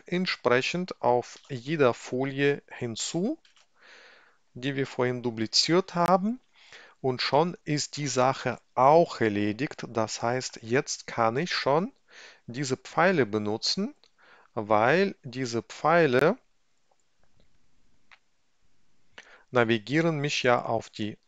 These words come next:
nächste Folie und auf die Folie davor. Was mir jetzt noch nicht gefällt, dass die Pfeile im Vordergrund sind. Das heißt, ich packe jeweils meine gruppierte Zooms und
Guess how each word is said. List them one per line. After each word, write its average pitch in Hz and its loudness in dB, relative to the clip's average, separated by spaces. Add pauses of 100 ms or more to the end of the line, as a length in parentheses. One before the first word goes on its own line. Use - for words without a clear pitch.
(1040)
nächste 120 -2
Folie 196 0
und - -4
auf 131 -2
die 127 -8
Folie 123 -2
davor. 120 -2 (580)
Was 123 2
mir 139 -2
jetzt 135 0
noch 127 -4
nicht 185 0
gefällt, 180 0 (100)
dass 135 -2
die 131 -4
Pfeile 131 2
im 113 -4
Vordergrund 139 -2
sind. 180 -4
Das 117 -2
heißt, 131 -2
ich 117 -8
packe 131 -2
jeweils 127 0 (500)
meine 117 2
gruppierte 123 -2 (1600)
Zooms 208 -2 (100)
und 165 -2